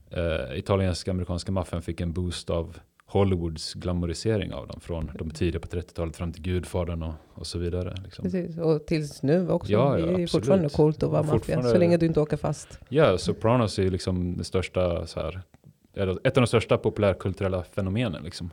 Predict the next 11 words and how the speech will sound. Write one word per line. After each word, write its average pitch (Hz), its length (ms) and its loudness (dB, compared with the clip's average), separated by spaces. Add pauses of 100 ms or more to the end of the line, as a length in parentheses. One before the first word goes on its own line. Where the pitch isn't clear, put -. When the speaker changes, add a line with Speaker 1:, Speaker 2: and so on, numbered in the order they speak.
Speaker 1:
om 202 60 0
man 185 80 2
säger 156 140 -2
Speaker 2:
Precis. 156 100 -6
Speaker 1:
så. - 120 -10 (680)
Även 95 260 0
om 87 220 -2 (180)
italienska, 92 600 -2 (160)
amerikanska 90 460 -6
maffian 90 260 -8
är - 80 -8